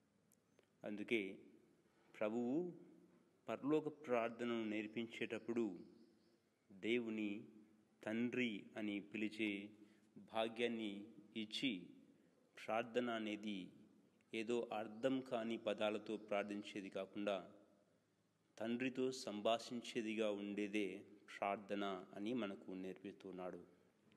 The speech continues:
అందుకే ప్రభు అంటున్నాడు, "అన్యుల వలె వ్యర్థ పదములతో మీరు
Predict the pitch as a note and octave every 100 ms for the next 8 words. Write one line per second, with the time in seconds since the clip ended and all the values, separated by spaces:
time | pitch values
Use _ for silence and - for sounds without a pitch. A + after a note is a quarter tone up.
0 | - - - - - A#2+ B2 C3 C3 C3
1 | A#2+ B2 A#2 A2+ A2+ A2 G#2+ G#2+ F2 F2+
2 | - - - _ _ _ _ _ _ _
3 | _ _ _ A2+ B2 C3+ C#3+ B2+ A#2 A#2
4 | D3+ F3 E3 - - - - - _ _
5 | A#2+ G#2 A2+ A#2+ A#2 C3+ B2 A#2+ B2 A#2
6 | A2 A2+ A2 A2 G#2+ A2+